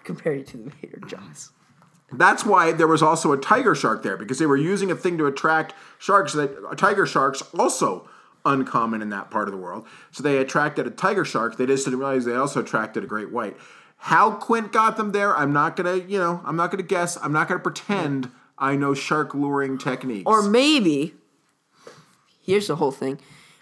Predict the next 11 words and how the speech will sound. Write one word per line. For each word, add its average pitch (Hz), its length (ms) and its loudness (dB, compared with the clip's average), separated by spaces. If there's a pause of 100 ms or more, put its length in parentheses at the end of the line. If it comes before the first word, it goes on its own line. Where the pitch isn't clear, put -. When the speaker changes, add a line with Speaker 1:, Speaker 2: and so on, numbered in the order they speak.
(160)
Speaker 1:
Maybe 226 560 0 (580)
Quint 214 440 2
Speaker 2:
It's - 180 -20
a 87 40 -18
bad 87 280 -16
hat, 82 240 -16
Harry. 80 200 -18 (1040)
Speaker 1:
was 170 560 2 (1800)
not 196 340 4 (680)
that 170 320 2
the, 147 120 -4